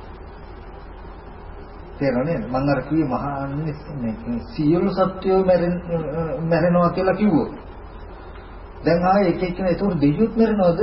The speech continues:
කියලා අහන්න ඕනේ නැහැ. සියලු සත්වයෝ මැරෙනවා කිව්වම මේකේ තියෙන දෙවියොත් මැරෙනවා, බ්‍රහ්මයොත් මැරෙනවා,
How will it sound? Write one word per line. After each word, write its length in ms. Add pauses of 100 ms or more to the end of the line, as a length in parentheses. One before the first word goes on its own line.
කියලා 260
අහන්න 200
ඕනේ 220
නැහැ. 260 (280)
සියලු 260
සත්වයෝ 320
මැරෙනවා 300
කිව්වම 240
මේකේ 260
තියෙන 280
දෙවියොත් 360
මැරෙනවා, 340
බ්‍රහ්මයොත් 400
මැරෙනවා, 400